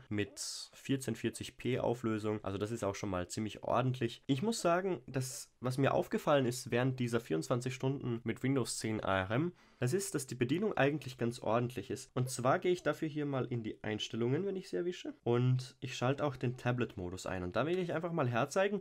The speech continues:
dass Windows zehn auch mehr Smartphone-System ist, zumindest von der Bedienung her auf einem, ich betone es nochmal, fünf Komma zwei Zoll Display, als man es eigentlich von Windows zehn gedacht hätte. Und ich stelle jetzt hier mal die Skalierung auf hundertfünfundsiebzig Prozent und dann sehen wir,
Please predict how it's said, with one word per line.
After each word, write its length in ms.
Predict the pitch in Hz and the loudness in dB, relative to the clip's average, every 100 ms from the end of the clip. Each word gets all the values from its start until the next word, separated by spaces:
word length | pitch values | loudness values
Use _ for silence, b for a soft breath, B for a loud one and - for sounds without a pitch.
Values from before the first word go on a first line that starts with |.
| B | B
dass 180 | 120 117 | -8 -2
Windows 460 | 151 214 202 - - | -2 0 -2 -2 -2
zehn 400 | 135 151 208 185 | 2 2 2 -2
auch 180 | 131 131 | -2 0
mehr 420 | 127 120 135 202 202 | 2 2 2 2 -2
Smartphone-System 1120 | - 160 151 170 - 113 107 98 - 104 110 | -4 2 4 4 2 0 0 -6 0 0 2
ist, 280 | 165 - - b b b b | 0 -4 -10 b b b b
zumindest 360 | 139 196 202 - | 2 4 4 0
von 140 | 151 | 0
der 60 | 123 | 2
Bedienung 440 | 120 139 214 165 | 2 0 0 2
her 140 | 131 | 4
auf 80 | 110 | 4
einem, 200 | 104 107 - | 4 2 -2
ich 100 | 127 | -4
betone 240 | 127 139 151 | 0 0 0
es 60 | |
nochmal, 260 | 175 156 98 | 0 2 2
fünf 300 | - 147 - | 2 -4 -2
Komma 220 | 135 107 | 0 0
zwei 260 | - 135 113 | 0 0 0
Zoll 260 | - 160 | 0 0
Display, 460 | 117 90 - 90 117 | 0 -2 -2 0 2
als 160 | - 127 | 2 2
man 100 | 131 | 0
es 140 | 123 | 0
eigentlich 320 | 101 151 127 | 0 0 0
von 180 | - 113 | -2 0
Windows 320 | 135 117 - | 0 0 -2
zehn 160 | - 117 | -2 0
gedacht 400 | 107 123 127 - | 2 0 -2 -6
hätte. 240 | 87 82 B B B | -4 -4 B B B
Und 60 | 110 | -2
ich 80 | 117 | 2
stelle 240 | 156 202 | 2 2
jetzt 180 | 214 - | -2 -8
hier 220 | - 175 | -6 -4
mal 200 | 175 139 | 0 0
die 120 | 117 | 0
Skalierung 480 | 123 - 113 135 165 | -4 -4 0 0 2
auf 120 | 110 | 0
hundertfünfundsiebzig 760 | - 147 127 120 107 98 - - | 0 0 0 -4 -4 -8 -10 -10
Prozent 480 | - - 135 220 - | -8 0 0 0 -4
und 240 | 113 - | -6 -2
dann 140 | 107 104 | -2 -2
sehen 260 | 101 107 | -2 -2
wir, 220 | 135 214 | -2 -4